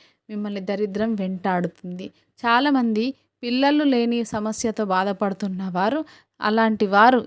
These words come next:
ఈ అమావాస్య రోజున రావి చెట్టుకు ముడుపు కడితే పుత్ర సంతానం కలుగుతుంది అనే నమ్మకం. మీకు ఈ వీడియో నచ్చితే తప్పకుండా లైక్ చేసి షేర్ చేయండి. మరిన్ని మంచి వీడియోస్ కోసం మా ఛానల్ని సబ్స్క్రైబ్ చేయండి. ధన్యవాదాలు.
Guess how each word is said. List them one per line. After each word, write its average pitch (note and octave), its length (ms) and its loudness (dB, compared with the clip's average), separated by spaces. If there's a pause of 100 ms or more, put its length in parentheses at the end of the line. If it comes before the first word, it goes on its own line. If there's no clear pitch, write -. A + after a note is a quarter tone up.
ఈ A#3+ 140 -2 (180)
అమావాస్య B3 600 4
రోజున G3+ 360 2
రావి G#3+ 320 8
చెట్టుకు B3 360 2
ముడుపు G3+ 300 0
కడితే G3+ 440 0 (400)
పుత్ర C4 260 4
సంతానం A#3 520 4
కలుగుతుంది A3 600 4
అనే G#3 140 4
నమ్మకం. G#3 480 4 (340)
మీకు C#4 220 2
ఈ C4+ 80 8
వీడియో C4 280 6
నచ్చితే B3 340 2
తప్పకుండా A3+ 560 0
లైక్ F3+ 360 2
చేసి D#4+ 300 2 (280)
షేర్ C4+ 300 8 (140)
చేయండి. F3+ 300 -6 (240)
మరిన్ని C#4+ 340 2
మంచి B3+ 320 2
వీడియోస్ G#3 340 0
కోసం C4 440 0
మా B3 60 4
ఛానల్ని G#3 540 2
సబ్స్క్రైబ్ G3+ 600 0
చేయండి. F3+ 240 -2
ధన్యవాదాలు. F#3 920 2